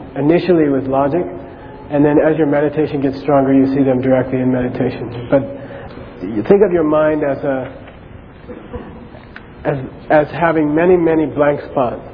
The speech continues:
okay? Like, there are many more things in the world to see than you can imagine, and your mind is not seeing all of them because you have certain obstacles.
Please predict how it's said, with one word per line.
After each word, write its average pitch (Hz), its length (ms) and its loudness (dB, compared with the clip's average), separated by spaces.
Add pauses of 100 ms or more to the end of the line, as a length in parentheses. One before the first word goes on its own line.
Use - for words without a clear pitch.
(200)
okay? 151 240 -2 (160)
Like, 143 240 4 (560)
there 170 160 6
are 156 140 4
many 160 280 2
more 165 360 2
things 156 240 0
in 143 100 0
the 143 80 2
world 139 480 2
to 139 240 -4
see 147 160 2
than 135 240 4
you 135 160 4
can 135 140 0
imagine, 131 640 2 (480)
and 139 140 6
your 151 160 6
mind 147 340 4
is 135 140 0
not 139 320 0
seeing 143 260 2
all 135 220 4
of 131 80 -4
them 139 180 0
because 135 300 -2
you 143 80 2
have 135 160 2 (100)
certain 135 400 2 (460)
obstacles. 143 580 -2